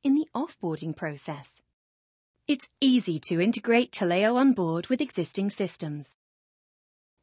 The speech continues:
Taleo Onboard is part of the Taleo Business Edition talent management suite,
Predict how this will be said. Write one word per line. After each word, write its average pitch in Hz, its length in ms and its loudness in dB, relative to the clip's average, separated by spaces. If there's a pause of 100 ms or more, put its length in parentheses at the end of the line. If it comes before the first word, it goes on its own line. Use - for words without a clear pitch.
(140)
Taleo 254 480 4
Onboard 190 580 6 (160)
is 175 140 -6
part 240 360 0
of 254 120 -6
the 170 100 -2
Taleo 220 500 0
Business 247 380 0
Edition 202 460 -4
talent 208 400 -2
management 196 440 0
suite, - 440 -8